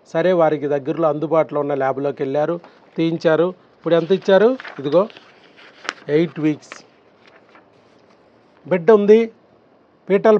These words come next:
పార్ట్ ఉంది, హార్ట్ బీట్ వచ్చింది, ఎయిట్ వీక్స్ వచ్చింది, అంటే థర్డ్ మంత్లోకి ఎంటర్ అయిపోయింది, థర్డ్ మంత్లోకి ఎంటర్ అయింది.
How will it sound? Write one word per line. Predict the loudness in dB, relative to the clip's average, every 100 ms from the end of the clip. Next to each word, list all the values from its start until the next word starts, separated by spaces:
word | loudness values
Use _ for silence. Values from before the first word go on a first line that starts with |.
| 4
పార్ట్ | 2 2
ఉంది, | 0 4 2 0 -8 _ _ _ 2
హార్ట్ | 2 2 -2
బీట్ | -4 2 2
వచ్చింది, | 2 0 2 2 0 -6 _ _ -2
ఎయిట్ | 0 2 0
వీక్స్ | -2 -2 -2 -6
వచ్చింది, | -6 -8 -8 -10 -12 _ _ _ _ _ _
అంటే | -6
థర్డ్ | 0 4 6 6
మంత్లోకి | 2 2 2 2
ఎంటర్ | 2 2
అయిపోయింది, | 2 2 -2 -2 -12 _ _ _ _ _ _ _ _ _ 0
థర్డ్ | 2 2
మంత్లోకి | 0 0 -2 -2 -2 -4 -10 _ _
ఎంటర్ | -12 -8 -8
అయింది. | -8